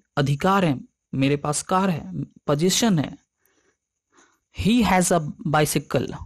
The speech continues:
उसके पास बाइसिकल है, यहाँ भी पोजीशन को दर्शाता है। रवि had a dog, रवि के पास एक कुत्ता था। "Milk is white",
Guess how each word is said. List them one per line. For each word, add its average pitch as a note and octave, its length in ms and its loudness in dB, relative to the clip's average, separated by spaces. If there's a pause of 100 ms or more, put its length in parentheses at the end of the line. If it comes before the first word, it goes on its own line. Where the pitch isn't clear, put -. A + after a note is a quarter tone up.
उसके - 220 -2
पास F3+ 160 0
बाइसिकल D3+ 580 -2
है, B2+ 120 -6
यहाँ E3 240 2
भी G#3 100 -4
पोजीशन E3+ 560 0
को A3+ 320 -2 (460)
दर्शाता C#3 520 0
है। - 280 -10
रवि F#3+ 280 2
had F3 260 2
a D3+ 100 4
dog, C3 300 0 (200)
रवि E3+ 220 2
के F#3+ 120 -4
पास F3+ 280 0
एक A#3 240 0
कुत्ता - 380 -2
था। - 180 -12 (2500)
"Milk B3+ 360 2
is A#3+ 140 4
white", E3 420 2